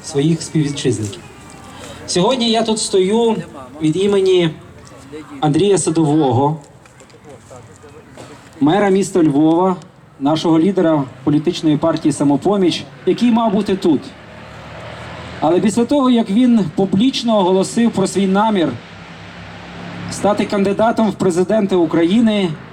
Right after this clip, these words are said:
його життя несподівано змінилося. Він перестав належати собі. Він сьогодні, коли я їхав сюди, мав бути в Харкові, в Полтаві, Черкасах, для того, щоб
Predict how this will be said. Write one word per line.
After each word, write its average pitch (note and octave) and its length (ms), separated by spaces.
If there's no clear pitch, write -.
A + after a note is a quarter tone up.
його F#3+ 280
життя A#3 500
несподівано G3 720
змінилося. D3 600
Він - 140
перестав G3+ 520
належати G3+ 800
собі. D3 460
Він F#3 140
сьогодні, G#3 580
коли G3 240
я F#3+ 180
їхав G3 300
сюди, G#3 520
мав D#3 180
бути D#3 240
в - 140
Харкові, F3 600
в D3+ 80
Полтаві, D3+ 680
Черкасах, C#3+ 880
для D#3 120
того, B3 260
щоб A3 260